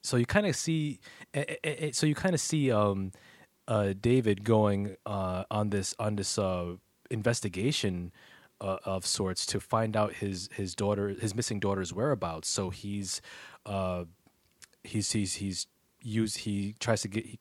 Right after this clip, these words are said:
get into his daughter's, uh, social media accounts via Facebook, YouTube, um, gets in, uh, group chats to ask que-, ask her f-, uh,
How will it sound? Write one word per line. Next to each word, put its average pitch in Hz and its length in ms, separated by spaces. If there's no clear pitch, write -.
get 104 120
into 104 300
his 92 200
daughter's, 98 440
uh, 87 320
social 104 340
media 101 360
accounts 104 460
via 92 200
Facebook, 107 680
YouTube, 101 760
um, 90 220
gets 95 240
in, 98 120
uh, 87 120
group 101 260
chats 98 340
to - 220
ask 98 260
que-, 98 300
ask 107 300
her 98 120
f-, - 300
uh, 90 280